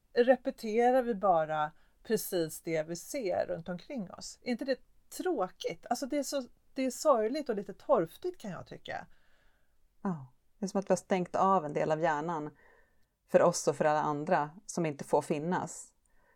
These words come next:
Speaker 2: När man går igenom puberteten, är det då man ska stänga av den här delen? För innan dess så, så finns det ju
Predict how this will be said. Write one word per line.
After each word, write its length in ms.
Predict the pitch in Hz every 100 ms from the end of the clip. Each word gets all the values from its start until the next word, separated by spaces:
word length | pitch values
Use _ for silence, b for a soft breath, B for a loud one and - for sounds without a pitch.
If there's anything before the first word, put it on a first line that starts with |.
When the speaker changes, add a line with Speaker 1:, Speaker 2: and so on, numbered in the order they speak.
| _
Speaker 2:
När 100 | 175
man 120 | 170
går 160 | 170 175
igenom 240 | 170 156
puberteten, 680 | 185 175 - 196 196 - 135
är 60 | 151
det 60 |
då 100 | 160
man 140 | 190 175
ska 100 | 180
stänga 320 | - 170 165
av 160 | 208 185
den 120 | 151
här 80 | 143
delen? 400 | 135 135 131 156 _ _ _ _ _
För 80 | 180
innan 440 | 196 180 208 220
dess 360 | 170 147 - -
så, 280 | 165 147 - - _
så 260 | - 170 156
finns 280 | 165 156 -
det 100 | 160
ju 220 | 151 156